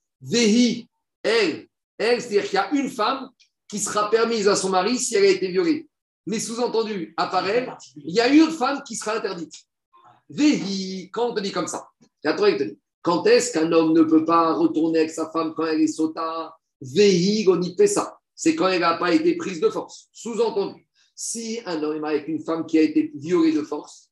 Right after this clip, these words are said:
Speaker 1: elle lui est permise. Mais qui est permise ? Pas toutes les femmes du monde. Vehi, uniquement celle-là. Laquelle ? Celle dont le mari est un Israël. Mais celle dont le mari est un Cohen, même si elle a été violée, elle deviendra interdite. Voilà comment il explique.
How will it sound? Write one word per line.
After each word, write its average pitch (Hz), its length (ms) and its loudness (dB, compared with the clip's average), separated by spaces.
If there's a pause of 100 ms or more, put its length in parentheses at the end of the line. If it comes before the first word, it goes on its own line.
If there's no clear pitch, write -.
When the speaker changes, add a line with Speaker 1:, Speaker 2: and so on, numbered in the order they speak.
(240)
Speaker 1:
elle 135 140 -8
lui 143 100 -2
est 151 60 -2
permise. 233 480 -6 (420)
Mais 196 300 -6
qui 320 260 4
est 311 60 2
permise ? 180 360 -2
Pas 294 180 -4
toutes 220 200 -8
les 196 100 2
femmes 175 220 -4
du 156 100 -2
monde. 131 260 -6
Vehi, 202 440 -4 (240)
uniquement 220 420 0
celle-là. 165 440 0
Laquelle ? 175 500 0 (180)
Celle 240 600 2
dont 220 180 6
le 214 80 8
mari 202 520 0
est 170 220 0
un 196 160 -6 (140)
Israël. 139 760 -2 (300)
Mais 156 200 2
celle 214 680 0
dont 208 180 6
le 202 80 8
mari 190 320 0
est 180 160 -2
un 180 140 -4
Cohen, 160 400 -2 (300)
même 269 420 4
si - 280 -4
elle 240 140 0
a 220 100 4
été 196 280 4
violée, 139 520 -8 (200)
elle 156 220 -4
deviendra 135 560 -6
interdite. 147 480 -4
Voilà 165 180 0
comment 160 200 -4
il 151 140 -2
explique. - 400 -8